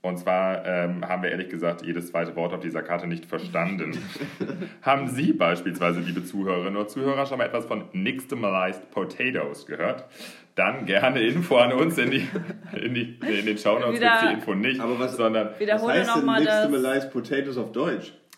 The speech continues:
Speaker 1: Nixtamalized, ich dachte mir auch, ach, das ist bestimmt ein deutsches Wort, was wir dann kennen, aber die Übersetzung ist tatsächlich nixtamalizisiert. Hilft uns jetzt auch nicht ganz so viel weiter. Bedeutet so viel,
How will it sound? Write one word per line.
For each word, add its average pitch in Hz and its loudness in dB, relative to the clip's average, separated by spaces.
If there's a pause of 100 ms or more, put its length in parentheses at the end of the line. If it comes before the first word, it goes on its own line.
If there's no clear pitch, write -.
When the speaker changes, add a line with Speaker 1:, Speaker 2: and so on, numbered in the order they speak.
Speaker 1:
Nixtamalized, 95 -2 (100)
ich 87 -10
dachte 92 -2
mir 80 -2
auch, 90 0
ach, - -10
das - -12
ist 95 -14
bestimmt 101 -8
ein 87 -4
deutsches 85 -2
Wort, 87 0
was 87 -4
wir 90 -4
dann 85 -4
kennen, 104 0
aber 98 2
die 95 -4
Übersetzung 95 -2
ist 95 -4
tatsächlich 90 -2
nixtamalizisiert. 92 -4 (640)
Hilft 180 2
uns 151 0
jetzt 131 2
auch 120 4
nicht 135 -2
ganz 147 4
so 123 2
viel 98 2
weiter. 95 0 (260)
Bedeutet 123 4
so 135 0
viel, 120 0